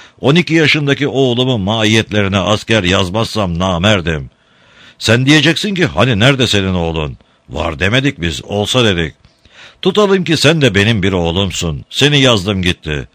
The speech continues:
Çünkü çekirdekten yetişeceksin. Çekirdekten yetişme yiğit gayetle makbuldür. Kalp çıkmaz.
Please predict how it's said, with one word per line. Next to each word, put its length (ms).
Çünkü 280
çekirdekten 600
yetişeceksin. 920
Çekirdekten 640
yetişme 560
yiğit 360
gayetle 500
makbuldür. 680
Kalp 280
çıkmaz. 520